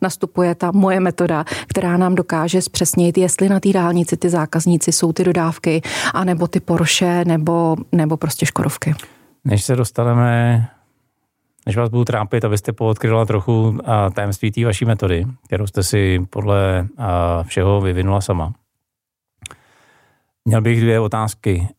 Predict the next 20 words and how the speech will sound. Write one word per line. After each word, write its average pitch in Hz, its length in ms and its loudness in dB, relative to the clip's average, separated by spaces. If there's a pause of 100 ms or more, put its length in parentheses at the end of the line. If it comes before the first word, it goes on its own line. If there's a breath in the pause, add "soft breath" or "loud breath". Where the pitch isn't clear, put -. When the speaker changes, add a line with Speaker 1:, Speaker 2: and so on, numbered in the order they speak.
(140)
Speaker 2:
A, 101 60 -2 (300)
jednak 123 760 -2 (1040)
zkoumání 123 440 0
zákazníků, 120 1080 0
asi 117 280 -2
každý 117 380 -2
tak 113 200 -4
nějak 117 340 0
zná 110 280 0
z 104 80 -6
novin, 110 560 2
a, 120 120 0 (1200)
předvolební 113 500 2
průzkumy 110 460 0
jsou 107 220 2
de 104 100 0
facto 104 280 -2
průzkumy 104 420 -2
zákazníků, 95 1000 0
a, 113 80 -2